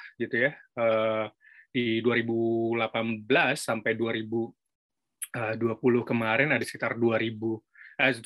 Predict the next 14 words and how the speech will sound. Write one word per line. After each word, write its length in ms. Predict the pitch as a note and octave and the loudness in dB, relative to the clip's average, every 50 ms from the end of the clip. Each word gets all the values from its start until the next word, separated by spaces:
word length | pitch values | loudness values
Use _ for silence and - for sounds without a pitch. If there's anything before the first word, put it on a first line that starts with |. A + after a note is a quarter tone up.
| - - - | -14 -6 0
dua 240 | B2 B2 A#2+ A#2+ A#2 | 2 4 4 4 2
ratus 160 | A2+ - - | 0 0 -2
enam 220 | C3 A#2 A#2 A2+ | -2 -2 0 0
puluhan 500 | - B2 A#2+ A#2 A2+ A2+ B2 A#2 A#2 A#2 B2 | 0 0 0 0 0 -2 -2 -2 -2 -2 -2
orang 320 | A#2 A2 A#2 A#2+ B2+ C#3+ C#3 | 0 0 0 0 0 0 0
yang 160 | A#2+ A#2 A2+ A2+ A2+ - _ _ - - - _ _ | 0 0 0 -4 -6 -12 _ _ -20 -20 -20 _ _
sipil 400 | - - F3+ - - C#3 B2 B2+ | -2 -2 -2 0 2 4 4 6
yang, 600 | B2+ A#2+ A#2 A2+ A2+ A#2 A#2 A#2 A2+ A#2 A2+ A#2 B2 | 6 6 4 4 2 0 -2 -4 -6 -8 -10 -10 -10
eh, 600 | - C3 A2+ A2+ A2+ A2 A2+ A2 A2 A2+ A2+ A2 A2+ | -4 -2 0 2 2 2 2 2 2 2 0 0 0
tewas 320 | - A#2+ A#2 A#2 C3 C3 | 2 2 2 2 2 0
karena, 640 | - - A#2 G#2+ A2+ A#2 A2+ A2 A2 G#2+ G#2+ A2 A2+ - _ _ | 0 -2 -4 -4 -2 -4 -4 -4 -4 -4 -6 -6 -8 -12 _ _
eh, 160 | - A2 G#2+ G#2+ | -6 -6 -6 -4
konflik 400 | - - A#2+ A2+ - C#3 B2 - | -4 -6 -6 -2 -2 -4 -4 -2
di 400 | - A2+ A2 A2 A2 A2 A2 | -4 -2 -2 0 0 0 0